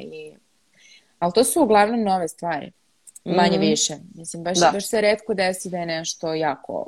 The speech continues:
Speaker 1: puno oštećeno.
Speaker 2: Ja nisam nilazila toliko, ono. Čak sam nilazila, na primer, m, tražila sam jednu trenutku za jedan, e, event, e, neke stolnjake, pa sam kao,
Speaker 1: Mhm.
Speaker 2: „Idemo u second hand, mislim, po stolnjake.” I onda vidiš da su to nekorišćeni stolnjaci, u smislu da je neko uzeo
Speaker 1: Da je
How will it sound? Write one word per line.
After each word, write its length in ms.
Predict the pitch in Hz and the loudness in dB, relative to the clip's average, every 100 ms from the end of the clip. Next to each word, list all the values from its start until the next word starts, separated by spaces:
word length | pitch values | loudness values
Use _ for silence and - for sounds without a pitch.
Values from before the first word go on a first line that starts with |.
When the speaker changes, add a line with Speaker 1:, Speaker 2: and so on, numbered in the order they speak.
| - | -10
Speaker 1:
puno 300 | - 151 135 - | -8 -8 -8 -8
oštećeno. 600 | - - - - 202 202 - _ _ _ _ _ _ - | -8 -10 -10 -12 -12 -14 -18 _ _ _ _ _ _ -6
Speaker 2:
Ja 200 | 208 254 | -4 -2
nisam 320 | 285 - 294 | -6 -6 -2
nilazila 500 | 208 170 165 156 - - | 0 -2 -4 -8 -10 -12
toliko, 460 | 143 143 143 - 135 | -12 -10 -14 -12 -12
ono. 280 | 151 165 160 - - | -8 -8 -8 -12 -12
Čak 140 | - 277 | -6 0
sam 140 | 311 | 2
nilazila, 400 | 269 262 247 262 | 4 4 4 2
na 100 | 240 | 2
primer, 360 | 226 226 240 220 - - _ | 2 2 2 0 -6 -20 _
m, 300 | 170 190 190 | -6 -2 0
tražila 320 | 226 208 226 | 0 0 0
sam 160 | 233 220 | -2 -2
jednu 180 | 214 208 | -2 -4
trenutku 320 | 214 190 208 | -8 -4 0
za 120 | 202 | 0
jedan, 280 | 196 208 202 | 2 0 0
e, 360 | 190 185 180 190 | -2 -2 -2 -2
event, 500 | 190 208 202 196 - | -2 -2 -2 -4 -2
e, 400 | 180 175 175 180 | 2 4 4 0
neke 340 | 175 190 175 | -4 -8 -8
stolnjake, 640 | - 214 156 - _ - - | -6 -6 -6 -8 _ -20 -18
pa 100 | 160 | -16
sam 160 | - 165 | -16 -4
kao, 140 | 190 | -2
Speaker 1:
Mhm. 140 | 185 | 0
Speaker 2:
„Idemo 320 | 185 - 196 185 | 0 -2 -2 -6
u 60 | |
second 260 | - 160 180 170 | -6 -6 -6 -6
hand, 220 | 180 147 | -6 -6
mislim, 280 | 131 - _ | -10 -18 _
po 100 | - | -10
stolnjake.” 520 | - 165 147 - _ - - - 294 | 0 0 0 -10 _ -20 -20 -8 0
I 20 | |
onda 120 | 320 | 4
vidiš 260 | 311 311 254 | 4 4 2
da 100 | 240 | -2
su 120 | 220 | -2
to 140 | 254 | -2
nekorišćeni 760 | 247 233 - 156 170 - 196 180 | 0 -2 -2 -4 -4 -6 -8 -8
stolnjaci, 480 | - 139 151 170 220 | -10 -8 -8 -4 -4
u 40 | |
smislu 320 | 175 156 208 | -2 -6 -4
da 60 | 190 | -2
je 40 | 170 | -4
neko 280 | 170 - | -4 0
uzeo 260 | 165 165 | 2 2
Speaker 1:
Da 60 | |
je 40 | 160 | -2